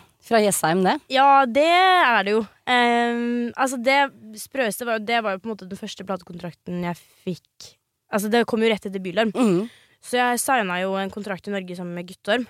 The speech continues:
Speaker 1: Mm.
Speaker 2: Og så spilte vi på Bylarm, og da ve-, ble det liksom Tyskland og U S A og England, og liksom, så tror jeg det er sånn i Frankrike. Og så er det jo
Speaker 1: Mm.
Speaker 2: sånn når du er i Sony, så var det også i Sverige og Danmark, altså.
Speaker 1: Ja, ja.
Speaker 2: Hele greia der. Så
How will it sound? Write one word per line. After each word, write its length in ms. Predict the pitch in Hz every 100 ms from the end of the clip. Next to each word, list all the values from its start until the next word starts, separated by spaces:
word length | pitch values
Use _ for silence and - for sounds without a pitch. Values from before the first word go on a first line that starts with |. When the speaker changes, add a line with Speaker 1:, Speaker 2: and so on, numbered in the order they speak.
| -
Speaker 1:
Mm. 240 | 220 175 214 _ _ _ -
Speaker 2:
Og 100 | 226
så 240 | - - 226 220 226 226 226 226 208
spilte 180 | 202 226
vi 80 | 208
på 60 | 208
Bylarm, 240 | 220 254
og 100 | 240 240
da 120 | 240
ve-, 220 | 214 190 196
ble 220 | 196 185
det 80 | 220
liksom 220 | 214 214
Tyskland 480 | - 185 - 196 180
og 80 | 185
U 60 |
S 80 | 185
A 120 | 190 180 175
og 160 | - 190 -
England, 560 | 180 170 170 202 202 - _
og 480 | 196 196 185 185 180 190
liksom, 320 | - 185 180
så 140 | - 208
tror 140 | 190
jeg 80 | 175
det 80 | 190
er 80 |
sånn 100 | 180
i 80 | 170
Frankrike. 460 | - 123 - 156 196
Og 80 | 202
så 80 |
er 160 | 190 170
det 60 | 214
jo 60 | 170
Speaker 1:
Mm. 60 |
Speaker 2:
sånn 100 | 190
når 100 | 180
du 60 | 190
er 100 | 185
i 40 | 185
Sony, 240 | 196 214 208
så 80 |
var 60 | 185
det 100 | 175
også 160 | - 175
i 60 |
Sverige 180 | 165 151
og 60 | 170
Danmark, 220 | 151 - -
altså. 100 | 175
Speaker 1:
Ja, 120 | 190 214
ja. 140 | 185 147 _ -
Speaker 2:
Hele 140 | 208
greia 140 | 190 165
der. 140 | - -
Så 240 | - 262